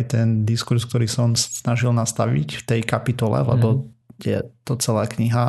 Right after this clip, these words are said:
Speaker 1: a tam je viacej tých diskurzov, ktoré pojednáva a podobne téme, takže
Speaker 2: Mhm.
Speaker 1: a odpoveď je, že nevieme, teda aspoň za nás, hej, a osobný názor,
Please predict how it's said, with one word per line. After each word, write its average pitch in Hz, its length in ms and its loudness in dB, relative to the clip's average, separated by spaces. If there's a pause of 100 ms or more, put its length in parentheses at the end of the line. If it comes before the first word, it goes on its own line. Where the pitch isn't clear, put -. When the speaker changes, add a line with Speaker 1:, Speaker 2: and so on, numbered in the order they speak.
Speaker 1:
a 117 80 0
tam 110 240 0
je 107 140 0
viacej 110 500 0
tých 123 180 2
diskurzov, 117 640 0
ktoré 117 260 0
pojednáva 107 760 0
a 104 40 -2
podobne 110 520 0 (240)
téme, 104 320 2
takže 104 560 0 (480)
Speaker 2:
Mhm. 110 320 0 (220)
Speaker 1:
a 117 120 -2 (1160)
odpoveď 120 480 0
je, 110 120 2
že 107 120 0
nevieme, 113 560 2 (520)
teda 107 340 0
aspoň - 380 -2
za 104 120 0
nás, 117 220 2 (460)
hej, 120 300 -2 (140)
a 104 220 -2 (400)
osobný 117 420 -2
názor, 110 540 0